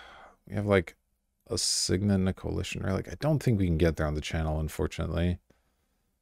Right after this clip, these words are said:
So I'll take Academy. It's, like, obviously still pretty great. Um, could take Workshop as well if I really wanted to go deep, but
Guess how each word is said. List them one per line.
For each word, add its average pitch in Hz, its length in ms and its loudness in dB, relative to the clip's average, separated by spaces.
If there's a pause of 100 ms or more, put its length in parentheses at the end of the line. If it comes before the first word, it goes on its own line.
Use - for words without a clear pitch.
(260)
So - 160 0
I'll 82 220 4
take 185 140 6
Academy. 85 480 4
It's, 87 180 0
like, - 420 -4
obviously 82 320 0
still - 160 -4
pretty 78 240 0
great. 76 400 2 (1700)
Um, 87 960 0 (400)
could - 100 -20
take 175 220 2
Workshop 107 640 6
as 85 200 2
well 90 800 6
if - 140 -4
I - 40 0
really 104 220 4
wanted 104 220 2
to - 60 -20
go 101 120 2
deep, 92 440 2 (120)
but 85 300 4